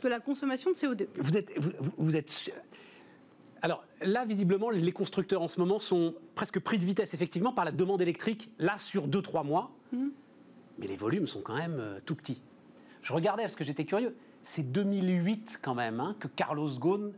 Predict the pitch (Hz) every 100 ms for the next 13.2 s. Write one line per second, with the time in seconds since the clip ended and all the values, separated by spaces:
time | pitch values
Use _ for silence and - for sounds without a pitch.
0 | - - - 190 202 - - 131 117 110
1 | 107 120 135 143 - 196 147 131 131 131
2 | 151 190 370 - - - - - - -
3 | 151 208 170 160 165 160 147 196 151 143
4 | - 110 110 269 269 320 - - - -
5 | - - - - - - 120 156 170 156
6 | 156 143 214 233 190 202 190 180 185 180
7 | 151 151 147 151 147 165 143 131 165 156
8 | 147 196 240 285 214 - 277 269 - 269
9 | 254 131 - - _ _ 165 - 180 226
10 | 175 165 - 185 156 202 196 151 185 185
11 | - 143 - 151 151 139 - 165 135 113
12 | 113 180 160 185 175 147 131 123 127 117
13 | 113 131